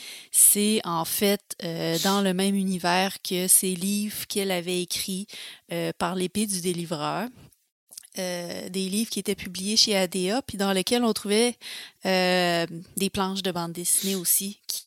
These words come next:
qui, qui s'alternaient avec, euh, le texte. Puis, euh, bref, c'est ça. J'en, je vous en avais parlé dans le podcast,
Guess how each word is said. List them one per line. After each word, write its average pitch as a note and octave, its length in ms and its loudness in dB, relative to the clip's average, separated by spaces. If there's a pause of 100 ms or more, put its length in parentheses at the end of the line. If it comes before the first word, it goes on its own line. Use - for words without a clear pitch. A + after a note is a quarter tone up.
qui, E3+ 160 -6
qui - 100 -4
s'alternaient F3 640 -2
avec, F3+ 440 -4
euh, E3+ 100 0
le E3 160 -2
texte. - 420 -4 (840)
Puis, B3 640 0
euh, F3 720 2
bref, G3+ 320 0
c'est F#3 160 2
ça. G#3 240 2
J'en, F#3+ 280 4
je - 120 6
vous G3 80 -2
en G3+ 100 2
avais G#3 200 0
parlé A#3 280 0
dans A#3+ 120 0
le F#3+ 60 -2
podcast, - 880 0